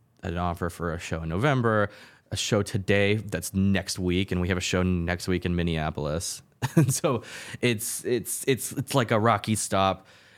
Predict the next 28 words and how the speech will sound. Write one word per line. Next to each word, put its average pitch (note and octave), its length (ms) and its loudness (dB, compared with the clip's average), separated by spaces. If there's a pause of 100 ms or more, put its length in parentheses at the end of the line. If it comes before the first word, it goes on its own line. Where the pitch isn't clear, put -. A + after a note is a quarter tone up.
And G2 260 4
so, A#2 180 2
but G#2+ 140 2
once C#3+ 340 2
we D#3 200 2
get A2+ 480 0
some, F#2 720 2 (1500)
some F#2+ 580 0
real F#2+ 680 2
clear F2+ 400 -4
time F2 720 0 (100)
off, F2 640 -2
like, D2 280 -8 (100)
it's F#2 120 -10
usually F2 340 0
in E2 60 -2
the D#2+ 80 -4
winter, E2 440 -4
which D#2+ 160 -6
is, - 240 -12 (1200)
oh F#2+ 160 0
man, F2 220 -2
it's - 120 -12
a - 60 -6
rough E2 180 -8
time F2 220 -4
to E2+ 100 -4
write. B1 380 -6